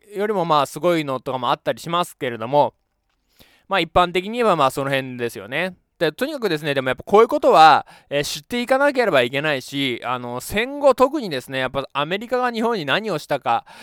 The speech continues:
この辺は、やっぱ知っておいた方がいいんですよ、日本人として。日本人の心を持っている人たちにとって、必ずやっぱ知っておいた方がいいんですね。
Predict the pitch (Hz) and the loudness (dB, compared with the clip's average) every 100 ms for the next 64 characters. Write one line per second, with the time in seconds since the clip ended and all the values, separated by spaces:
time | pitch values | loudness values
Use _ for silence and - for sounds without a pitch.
0 | 202 - 196 240 285 294 285 190 - _ | -20 -6 -4 -2 -2 0 2 0 -4 _
1 | - 190 180 - 190 - 294 320 208 143 | -2 -2 -2 -6 -10 -2 0 4 6 6
2 | 156 233 240 180 135 123 160 175 160 170 | 2 -4 -6 -6 -4 -4 -2 -4 -4 -10
3 | 139 117 - 110 _ _ _ _ _ 160 | -8 -10 -8 -10 _ _ _ _ _ 0
4 | 190 262 277 285 190 175 180 330 269 95 | 4 4 4 -2 -2 0 4 6 6 6
5 | 95 - 151 135 - 170 160 190 196 120 | -2 -4 -6 -6 -4 -4 -4 -4 -10 -12
6 | _ - 175 _ 123 - _ _ - 277 | _ -6 -6 _ -14 -14 _ _ -4 0
7 | 285 285 277 202 - 175 - 233 233 139 | 0 2 0 0 -8 -12 -4 2 4 4
8 | 123 - 190 190 139 104 - - 220 247 | 2 0 -6 -8 -8 -14 -16 -6 -4 -6